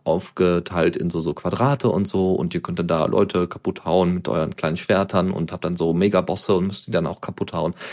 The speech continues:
Das ist total süß. Und, ähm, ihr könnt das sogar im Multiplayer spielen, was ich besonders cool finde. Ähm, ihr könnt dann halt mit vier Spielern da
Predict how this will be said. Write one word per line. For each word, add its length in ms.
Das 80
ist 60
total 340
süß. 460
Und, 540
ähm, 460
ihr 80
könnt 240
das 100
sogar 180
im 60
Multiplayer 520
spielen, 260
was 120
ich 140
besonders 420
cool 120
finde. 420
Ähm, 240
ihr 60
könnt 160
dann 120
halt 160
mit 120
vier 180
Spielern 420
da 240